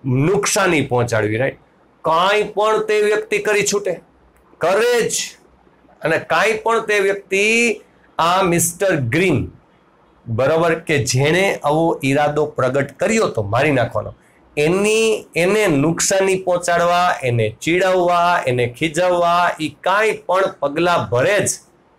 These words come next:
ઈ તમે ખાતરી જ હોય તમને, right? But, પરંતુ somehow or the other,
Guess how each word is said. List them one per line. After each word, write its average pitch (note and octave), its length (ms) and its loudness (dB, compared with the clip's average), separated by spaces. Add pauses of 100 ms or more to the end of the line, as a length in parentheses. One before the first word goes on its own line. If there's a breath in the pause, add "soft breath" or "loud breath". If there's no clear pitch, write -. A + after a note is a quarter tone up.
(360)
ઈ - 20 -16
તમે G#3 220 0
ખાતરી A3+ 380 0
જ C3 40 0
હોય B2 100 2
તમને, G2 300 -4
right? D#3+ 220 0 (760 loud breath)
But, E3+ 300 0 (160)
પરંતુ A#2 540 -2 (920)
somehow G3+ 720 0
or D3+ 180 0
the C#3+ 140 2
other, G#2 220 -4